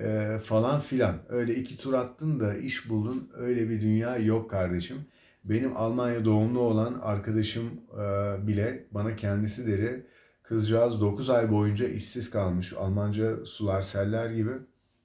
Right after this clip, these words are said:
Hani şu anda evet bir işi var ama zaten hani Stuttgart şöyle diyeyim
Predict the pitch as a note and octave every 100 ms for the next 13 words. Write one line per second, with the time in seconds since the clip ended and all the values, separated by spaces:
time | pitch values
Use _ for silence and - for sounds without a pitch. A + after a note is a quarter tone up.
0 | _ _ _ _ A2 G2 G2+ G2+ G2 G#2
1 | G2+ G2+ F#2+ - G#2 - B2+ D3+ D3 C3+
2 | D3+ - - - _ G2+ B2+ - A#2+ A#2
3 | A#2 F2+ - _ _ - - B2+ - B2+
4 | B2+ - - - A#2+ A#2 A#2 G2 G#2+ A2